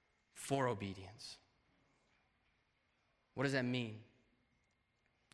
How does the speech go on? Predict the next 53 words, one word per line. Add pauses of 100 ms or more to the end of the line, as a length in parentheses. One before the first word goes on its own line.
A
lot
of
us (400)
don't
want
to
be
transparent
and
honest
with
our
sin. (320)
But
here's
what
James
tells
us
in
chapter
five.
"Therefore,
confess
your
sins
to
one
another
and
pray
for
one
another
that
you
might
be
healed. (440)
The
prayer
of
a
righteous
person
has
a
great
power
for
its
working."